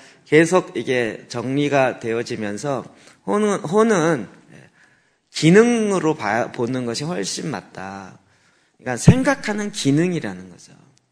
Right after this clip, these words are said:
그러니까 혼에 대해서 정리하지 않고 영의 반대 개념으로 자꾸 육의 생각이라고 얘기 안 하고 혼이라고 표현하니까 자꾸 헷갈렸던 것 같아요. 그런 의미에서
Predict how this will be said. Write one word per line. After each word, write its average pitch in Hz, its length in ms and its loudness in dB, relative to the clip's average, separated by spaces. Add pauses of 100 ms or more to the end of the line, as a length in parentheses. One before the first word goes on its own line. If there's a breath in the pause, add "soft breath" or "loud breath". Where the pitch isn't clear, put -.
(720)
그러니까 110 260 -16 (460)
혼에 269 260 6
대해서 202 320 4
정리하지 135 640 -4
않고 107 600 -6
영의 175 540 2
반대 147 600 2
개념으로 127 540 -2
자꾸 175 580 -6 (260 loud breath)
육의 170 320 6
생각이라고 160 720 -4
얘기 104 220 -6
안 95 140 -8
하고 143 420 -4 (280 loud breath)
혼이라고 269 480 2
표현하니까 120 880 -2 (160 loud breath)
자꾸 190 580 -8 (160)
헷갈렸던 151 680 -6
것 151 100 -8
같아요. - 340 -18 (3000)
그런 185 260 6
의미에서 143 800 2